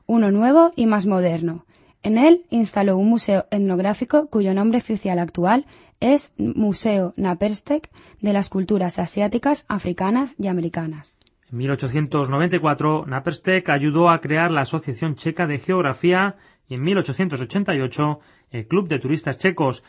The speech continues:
Speaker 2: y fue uno de los mayores mecenas de estas organizaciones. Gracias a la ayuda de Naperstek, el Club de Turistas Checos asumió a finales del siglo diecinueve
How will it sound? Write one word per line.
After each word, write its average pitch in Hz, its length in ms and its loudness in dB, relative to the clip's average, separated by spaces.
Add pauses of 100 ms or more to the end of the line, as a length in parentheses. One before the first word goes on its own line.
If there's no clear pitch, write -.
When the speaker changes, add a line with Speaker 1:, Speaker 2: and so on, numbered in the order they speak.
(180)
Speaker 2:
y 151 120 -2
fue 190 200 2
uno 151 280 2
de 123 160 -8
los 123 160 -6
mayores 127 400 -4
mecenas 135 560 -4
de 123 80 -4
estas 123 340 -8
organizaciones. 117 880 -6 (480)
Gracias 170 400 2
a 151 40 0
la 143 60 2
ayuda 151 220 0
de 143 100 -2
Naperstek, 165 640 -2
el 120 140 -4
Club 147 180 -2
de 135 100 -2
Turistas 139 400 -4
Checos 147 360 -2
asumió 151 360 -2
a 180 60 0
finales 143 420 -2
del 123 140 -6
siglo 120 220 -6
diecinueve 156 540 -2